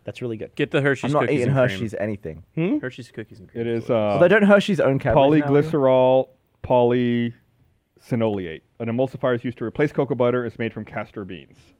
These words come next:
Speaker 3: So not vomit. Beans.
Speaker 4: Castor beans. All right.
Speaker 1: I don't wanna read anymore. I don't wanna read that people say their faith in humanity is restored.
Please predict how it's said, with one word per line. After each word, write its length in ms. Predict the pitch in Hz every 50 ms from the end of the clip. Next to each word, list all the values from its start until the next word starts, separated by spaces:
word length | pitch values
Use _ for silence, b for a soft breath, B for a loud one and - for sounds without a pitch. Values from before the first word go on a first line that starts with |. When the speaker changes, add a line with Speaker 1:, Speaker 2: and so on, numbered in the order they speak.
| _ _ _ _ _ _ _ _ _ _ _ _ _ _ _ _ _ _ _ _ _ _ _ _ -
Speaker 3:
So 140 | - - 123
not 180 | 123 117 95
vomit. 280 | 90 92 85 82 - - _ _ _ _ _ _ -
Beans. 300 | 110 107 98 85 82 90 - _ _ _ _ _ _ -
Speaker 4:
Castor 280 | - 98 101 - -
beans. 320 | - - - - _ _ _ _ _ _ _ _ _ _ _ _ b b b b b b b -
All 80 | 160 120
right. 140 | 110 - - _ _ -
Speaker 1:
I 80 | 156
don't 220 | 160 143 185 190 185
wanna 180 | 196 202 196
read 340 | 185 185 190 196 208 233 247 - _ -
anymore. 480 | 143 160 156 156 160 165 202 220 233 - _ -
I 80 | 117 127
don't 240 | 123 147 147 147 -
wanna 180 | 156 156 147
read 260 | 135 135 135 135 123 -
that 120 | 110 -
people 240 | - 131 120 120 123
say 200 | - - 135 131
their 140 | 113 101 92
faith 400 | - - - 123 127 123 - -
in 120 | 117 120
humanity 520 | 120 - 120 107 101 98 104 113 135 135
is 200 | 123 - 104 -
restored. 500 | - - - - - 110 98 113 151 160